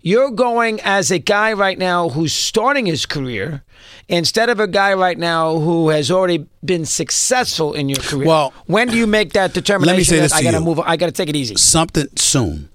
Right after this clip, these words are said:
Speaker 2: soon, and I'll tell you why. Something has happened to me, particularly since I had covid last year. Um, <clears throat> I'm not tired. My passion hasn't dissipated.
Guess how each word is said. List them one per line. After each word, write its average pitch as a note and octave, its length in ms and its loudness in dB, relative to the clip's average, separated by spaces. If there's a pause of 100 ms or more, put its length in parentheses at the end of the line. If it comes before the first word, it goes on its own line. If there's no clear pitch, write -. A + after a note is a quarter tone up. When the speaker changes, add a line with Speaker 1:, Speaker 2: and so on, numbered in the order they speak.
(360)
Speaker 2:
soon, D2 420 -2 (300)
and F#2+ 120 0
I'll F2+ 120 -2
tell G#2 160 0
you F2 100 -2
why. D2+ 300 -4 (840)
Something F3 440 2
has A2+ 160 2
happened G2 380 0
to - 80 -2
me, F#2 220 -4 (460)
particularly A2 720 0
since G2 300 0
I F2+ 100 0
had F2 240 -2
covid D#2+ 420 -2
last - 420 -4
year. - 180 -6 (1080)
Um, F2+ 680 0 (260)
<clears throat> - 760 -4
I'm A#2+ 140 2
not C#3+ 240 0
tired. G2+ 460 0 (1500)
My A2+ 140 2
passion C#3 520 2
hasn't G#2+ 400 2
dissipated. F#2+ 680 -2